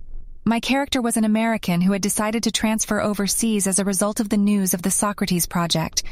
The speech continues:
She was very interested in artificial intelligence, but hadn't managed to get past the security and see anything. I hoped Doctor Gallo's classes were large enough that I could plausibly claim to be in one of them.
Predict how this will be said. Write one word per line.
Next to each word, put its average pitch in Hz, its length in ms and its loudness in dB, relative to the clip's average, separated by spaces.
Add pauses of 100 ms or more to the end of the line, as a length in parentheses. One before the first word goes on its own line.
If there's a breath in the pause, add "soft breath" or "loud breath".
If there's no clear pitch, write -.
(460 loud breath)
She - 160 2
was 226 120 2
very 269 220 0
interested 208 480 0
in 180 140 2
artificial 185 480 0
intelligence, 180 720 0 (400 loud breath)
but 226 100 2
hadn't 269 260 2
managed 240 360 2
to 220 80 0
get - 160 -4
past 220 360 0
the 208 60 0
security 196 560 0
and 170 160 2
see 220 240 2
anything. 165 480 -2 (720)
I 214 80 0
hoped 220 320 0
Doctor 214 260 0
Gallo's 202 360 0
classes 214 440 -2
were 185 120 0
large 202 260 0
enough 180 260 0
that 185 120 0
I 180 80 0
could - 160 -2
plausibly 214 500 0
claim 220 320 0
to 185 100 0
be 165 140 0
in 160 100 0
one 160 140 0
of 156 120 -4
them. 156 220 -2